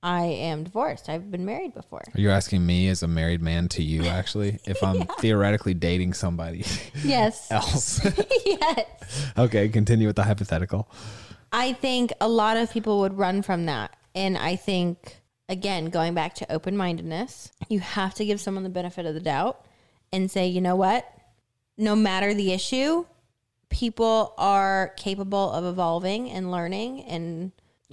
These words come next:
Speaker 1: growing as human beings. So I'm
Speaker 2: I
Speaker 1: gonna give
Speaker 2: just
Speaker 1: them a shot."
Speaker 2: I mean, the context matters so much. If we're talking about,
Speaker 1: I
Speaker 2: like,
Speaker 1: know.
Speaker 2: a nineteen-year-old who's been divorced already, that's different than if it's someone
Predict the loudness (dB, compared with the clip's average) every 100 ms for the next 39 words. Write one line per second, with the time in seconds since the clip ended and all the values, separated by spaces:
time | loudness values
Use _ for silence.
0 | -6 0 2 4 2 0 -2 -2 -2 -2
1 | -2 -2 -4 -8 -12 -18 _ -4 0 2
2 | 2 -2 -8 -20 -20 -4 2 4 4 4
3 | 4 0 0 -4 -4 4 6 6 4 4
4 | 4 4 2 4 6 4 4 2 4 4
5 | 2 0 2 4 6 6 8 6 4 4
6 | 4 4 2 2 4 6 6 6 4 4
7 | 4 4 2 2 2 2 2 4 2 0
8 | -4 _ _ _ -4 0 0 2 2 2
9 | 2 2 0 -2 -6 -12 _ -10 0 4
10 | 6 4 2